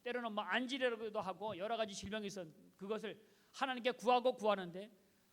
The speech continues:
하나님이 그것으로 족하다라고 할 때 바울이 더 이상 그것 때문에 하나님 낫게 해달라고 기도하지 않습니다. 그것 가지고 하나님께 기도하고 기도하고 기도하고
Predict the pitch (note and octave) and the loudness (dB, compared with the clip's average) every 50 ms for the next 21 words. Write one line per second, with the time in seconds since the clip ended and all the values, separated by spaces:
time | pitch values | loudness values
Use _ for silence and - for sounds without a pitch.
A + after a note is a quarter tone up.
0 | _ _ - A3+ A3 G#3+ G#3 G#3 G3+ F3 - - - F#3+ G3+ G3 G#3 G3+ - F3+ | _ _ -4 -4 -2 -2 -4 -4 -6 -8 -10 -8 -6 -6 -4 -4 -4 -6 -6 -10
1 | - - F3 F3 F3+ F#3+ G3+ D#3+ - - - - - - G3 G#3 G3+ G#3 F#3+ G3+ | -10 -8 -8 -6 -6 -6 -8 -8 -12 -20 -20 -16 -6 -4 -2 0 0 0 0 -2
2 | - F#3+ F#3 - E3+ F#3+ G#3 A3+ A#3 A3+ E3+ - - - - _ _ - G3 A#3 | -4 -6 -4 0 0 2 2 2 2 0 -4 -6 -10 -16 -20 _ _ 2 4 4
3 | A#3 A#3+ C4 B3 G3 G3+ A#3 A#3+ A#3+ B3+ B3 A#3+ A#3+ A#3 A#3 A3 F3 - - - | 6 6 4 2 4 2 2 2 2 2 0 0 0 0 0 0 -2 -4 -10 -20
4 | - _ - - C4 B3+ B3+ A#3 G#3+ G#3 A#3 G#3 - C#4 B3+ B3 A#3+ A#3 A3 - | -20 _ -2 0 0 0 0 2 4 4 4 4 4 2 4 4 2 2 0 0
5 | B3 A#3+ B3 A#3+ A#3 A3+ G#3 G#3 F#3 F3 - - - - - _ _ _ _ _ | -2 0 4 4 4 4 4 0 -4 -6 -10 -14 -20 -20 -20 _ _ _ _ _
6 | _ _ _ _ _ _ _ _ _ - - C4+ D#4+ - E4 D4+ C#4+ C#4+ D4+ E4 | _ _ _ _ _ _ _ _ _ 0 4 4 6 6 6 6 6 6 6 6
7 | D4 A#3 C4 D4 D#4 D4+ D4 - D4+ C#4+ C4 A#3+ A3+ - - B3 D#4 C#4+ B3 A#3+ | 6 6 6 4 2 2 4 4 6 6 4 2 -2 -8 -10 -4 0 2 4 4
8 | A#3+ A3+ A#3+ A3 - A#3 A3 G#3 G3 F3+ E3 D#3+ D#3+ - - A3 G3 G3 D#3+ D3 | 4 2 -2 -2 -2 -4 -4 -2 -2 -2 -4 -8 -10 -10 -8 -6 -4 -6 -6 -8
9 | C#3+ - - - | -12 -18 -20 -20